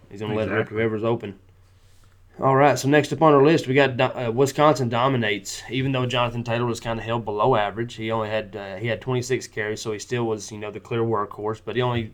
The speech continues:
Speaker 1: put up eighty yards and two touchdowns. This was Wisconsin's toughest test so far this year, and they have absolutely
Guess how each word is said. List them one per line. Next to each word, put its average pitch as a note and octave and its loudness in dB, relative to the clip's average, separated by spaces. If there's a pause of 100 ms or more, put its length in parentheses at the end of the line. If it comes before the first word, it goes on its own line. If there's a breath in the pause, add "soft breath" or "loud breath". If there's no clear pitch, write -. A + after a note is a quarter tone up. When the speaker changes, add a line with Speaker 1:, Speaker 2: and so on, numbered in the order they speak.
Speaker 1:
put B2 -4
up A#2+ -2
eighty A#2 0
yards A2 0
and G#2+ -12
two A2 -6
touchdowns. A2 -6 (480 loud breath)
This B2+ 2
was C3+ 0
Wisconsin's B2+ -2 (160)
toughest B2 -2
test B2 0
so A#2 0
far A#2+ -2
this G2+ -4
year, - -8 (400 soft breath)
and G#2+ -6
they A#2+ 2
have A#2+ -2
absolutely A2+ -2